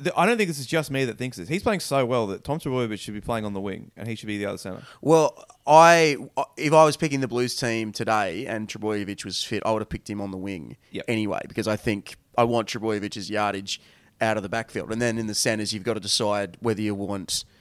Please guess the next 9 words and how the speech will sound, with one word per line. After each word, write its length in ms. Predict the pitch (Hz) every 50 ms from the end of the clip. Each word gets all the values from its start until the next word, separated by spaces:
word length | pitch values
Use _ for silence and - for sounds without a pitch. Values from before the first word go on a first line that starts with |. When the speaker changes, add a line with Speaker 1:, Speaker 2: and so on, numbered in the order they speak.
| _ _ _ _ _ _ _
Speaker 2:
Campbell 300 | - - 139 127 117 113
Graham, 520 | 104 95 113 113 110 107 107 104 110 120 - -
a 120 | 113 104
specialist 840 | 101 - - - 110 107 - - 98 107 107 - - - - - - _ _ _ _ _ _
centre, 340 | - - 113 110 107 - 147
or 220 | - 117 120 113
do 80 | 107 113
you 100 | 110 104
want 260 | 104 110 110 104 -